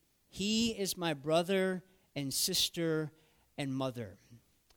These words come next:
So anytime you use the word inclusive in a sermon, it's always good to follow it up with the word exclusive, because the people are gonna start thinking you're left-leaning and liberal, and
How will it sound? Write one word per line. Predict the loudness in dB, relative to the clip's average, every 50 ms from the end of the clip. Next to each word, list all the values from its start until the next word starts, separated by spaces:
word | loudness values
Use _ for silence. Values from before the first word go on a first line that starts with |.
| _ _ _ _ _ _ _ _ _ _ _ _
So | -4 0 2
anytime | 4 6 6 6 6 6 6 6 8 8 8 6 6
you | 4 4
use | 4 4 4 4 4 4
the | 2 2 4
word | 4 6 6 6 4
inclusive | 2 2 2 2 4 2 0 0 0 2 2 2 2 2 2 0 0
in | 0 0
a | 2 2
sermon, | 2 2 0 0 0 2 2 2 2 2 0 -2 -6 -10 -14 _ _ _ _ _ _ _ _ _ _ _ -12 -8
it's | -6 -6 -6 -2
always | 0 2 2 6 6 6 4 6
good | 6 4 4 4
to | 2
follow | -2 -2 -2 0 2 2 4
it | 4 4
up | 2 2 0 -2
with | -6 -6
the | -4
word | -2 0 0 0 -2 -6 -10
exclusive, | -10 -6 -4 -4 -4 -2 -2 -2 -2 -2 -2 -2 -2 -2 -4 -6
because | -8 -6 -4 -4 -4 -4
the | -8 -16 -14 _
people | -6 -6 -6 -4 -4
are | -4
gonna | -4 -4 -4
start | -4 -6 -6 -8 -8
thinking | -8 -8 -6 -6 -6 -6 -6
you're | -6 -8 -8 -10 -14 _ -20 _ _ _ -12
left-leaning | -6 -4 -2 -2 -2 -4 -6 -8 -6 -2 0 0 0 0 0 0 -2 -2 -2
and | -4 -4 -4 -4
liberal, | -4 -4 -4 -4 -2 -2 0 0 0 0 -2
and | -2 -2 -4 -6 -8 -12 -14